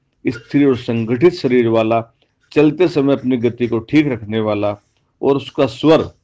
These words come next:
प्रतिध्वनि युक्त, चिकना, गंभीर और महान होता है। वो सुख, ऐसा व्यक्ति सुख, ऐश्वर्य, धन, उपभोग और आदर का पात्र होता है। उन्हें बहुत जल्दी बुढ़ापा नहीं आता,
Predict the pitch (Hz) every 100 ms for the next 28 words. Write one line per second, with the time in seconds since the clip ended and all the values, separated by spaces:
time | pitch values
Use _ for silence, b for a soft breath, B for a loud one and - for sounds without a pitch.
0 | _ _ _ _ _ - 139 - - 170
1 | 113 120 143 151 131 170 - - _ _
2 | _ _ - 151 - 147 160 127 117 110
3 | 113 143 143 120 104 127 113 - 107 78
4 | - _ _ _ _ _ _ _ _ 110
5 | 117 120 - 156 160 165 147 123 113 113
6 | 110 110 113 - - 170 170 156 151 104
7 | 104 131 131 135 139 120 - 120 135 131
8 | - - 101 117 127 110 101 101 110 -
9 | - 120 127 139 117 127 120 117 120 _
10 | b b b b 131 131 101 120 156 156
11 | 147 143 135 135 135 135 131 123 131 135
12 | -